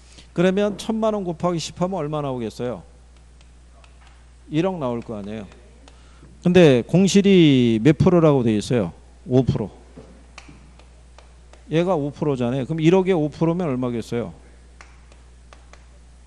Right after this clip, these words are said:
오백이겠죠. 예. 그다음에, 예, 그렇게 되면은 이제 유효 총소득이 얼마 나오냐면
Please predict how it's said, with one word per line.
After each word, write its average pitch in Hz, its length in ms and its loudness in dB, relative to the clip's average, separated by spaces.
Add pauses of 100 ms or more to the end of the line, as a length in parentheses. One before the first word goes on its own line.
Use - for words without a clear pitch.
(480)
오백이겠죠. 147 760 -2 (480)
예. 110 180 -6 (140)
그다음에, 190 560 4 (220)
예, 127 240 0
그렇게 185 260 4
되면은 190 420 -2
이제 156 220 -2
유효 175 300 -2
총소득이 175 520 -6
얼마 143 280 -4
나오냐면 147 560 -6